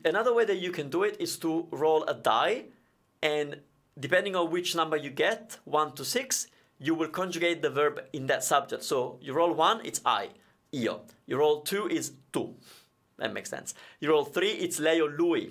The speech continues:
or lei formal. And then you just conjugate the verbs on the spot. That way, your brain is actually creating a sentence that makes sense, and you know who, what the subject of the verb is. Okay. Um, Adam, I see something about the subjunctive.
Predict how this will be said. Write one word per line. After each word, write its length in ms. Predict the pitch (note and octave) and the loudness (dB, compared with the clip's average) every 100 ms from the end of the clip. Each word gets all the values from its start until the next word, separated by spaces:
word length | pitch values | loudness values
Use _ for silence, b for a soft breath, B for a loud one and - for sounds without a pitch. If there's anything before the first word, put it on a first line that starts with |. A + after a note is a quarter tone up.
| - | -4
or 240 | C3 B2+ | -2 -2
lei 560 | B2+ B2+ C#3 C3+ C3+ C3+ - | -2 0 2 2 0 -6 -6
formal. 560 | - C#3 A#2+ G2 - B B B _ D#3 | 0 0 0 -4 -6 B B B _ 2
And 120 | F#3+ | 4
then 100 | A3 | 2
you 80 | F3+ | 0
just 160 | F#3 | -2
conjugate 360 | - D#3 D#3 C#3 | -2 0 0 2
the 60 | |
verbs 240 | B2+ D3+ D3+ | 2 2 2
on 100 | C3 | -4
the 60 | |
spot. 400 | B2 F#3 F#3+ E3 | 0 2 2 2
That 220 | G3+ A#3 G#3+ | 0 2 2
way, 300 | G#3 F#3+ F#3 B B | 2 0 -4 B B
your 160 | C#3 D#3 | 0 0
brain 300 | C#3 F3 G3+ | 4 2 2
is 100 | E3+ | 0
actually 380 | E3+ E3 E3 - | -2 -2 -6 -8
creating 500 | - D3 D#3+ D#3+ D#3 | -8 0 0 0 -2
a 40 | C#3+ | -2
sentence 560 | - C#3 C#3+ F3+ E3 | 0 -2 -2 -4 -2
that 100 | D#3 | -4
makes 260 | C#3 C3+ - | -4 -2 -2
sense, 320 | - F#3 A3 | 0 0 -2
and 160 | C#3+ C3+ | -2 -4
you 80 | B2+ | -4
know 280 | C#3 C3+ | 0 0
who, 260 | C3+ C#3 C3 - - - | 0 -2 -4 -10 -20 -14
what 260 | - C3 | 0 0
the 60 | B2 | 2
subject 360 | B2 B2+ - - | 0 0 -4 -2
of 160 | B2 | -2
the 80 | A2 | 0
verb 200 | A2 A2 | 0 0
is. 160 | - - | -4 0
Okay. 260 | - A#2+ B B B B B | 0 -2 B B B B B
Um, 600 | E3 E3 E3 E3 E3+ E3+ - _ - - _ | 2 4 4 2 -2 -10 -14 _ -20 -20 _
Adam, 420 | G3 A3+ D#3+ G#2+ G2 | 4 6 4 2 0
I 100 | C3 | -2
see 160 | A3 | 0
something 200 | A#3 A3+ | 0 2
about 180 | G#3+ F#3 | 2 2
the 60 | E3 | 0
subjunctive. 680 | C#3+ C#3 D#3+ G3 B3+ - | -4 0 0 0 -2 -6